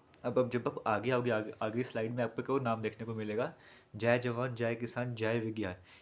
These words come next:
इसमें एक और टर्म ऐड कर दी गई है, तो वो भी आपको पता होना चाहिए, वो लेटेस्ट है। फिर "सत्यमेव जयते", "सत्यमेव जयते", ये नारा किसने दिया? पंडित मदन मोहन मालवीय जी ने। कई बार ये जो आपके सामने आ रहे हैं ना,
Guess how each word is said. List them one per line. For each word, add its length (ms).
इसमें 260
एक 280
और 100
टर्म 260
ऐड 220
कर 160
दी 160
गई 180
है, 280
तो 80
वो 100
भी 120
आपको 180
पता 240
होना 120
चाहिए, 180
वो 60
लेटेस्ट 420
है। 120
फिर 80
"सत्यमेव 560
जयते", 420
"सत्यमेव 480
जयते", 480
ये 120
नारा 240
किसने 320
दिया? 300
पंडित 360
मदन 300
मोहन 320
मालवीय 420
जी 100
ने। 240
कई 120
बार 300
ये 60
जो 240
आपके 200
सामने 280
आ 120
रहे 120
हैं 60
ना, 160